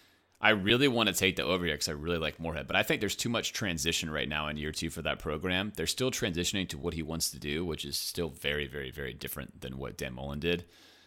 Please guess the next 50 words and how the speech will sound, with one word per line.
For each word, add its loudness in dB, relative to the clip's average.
And 0
I 2
think 0
he 0
likes 2
his -2
quarterback 0
this 0
year. 0
I 0
think -8
he -4
likes -4
where -4
he's -4
going. -2
But -2
again, -4
the -4
S 0
E -2
C, -4
the -6
schedule -4
he -6
plays, -6
the -12
difficulty -8
he -4
faces. -6
If 0
I'm 6
saying 2
A 6
and 2
M 2
is -2
gonna -2
do -2
it -2
because -4
of -2
Jimbo 2
and -6
the -6
better 0
talent -2
they -2
have -2
there, 0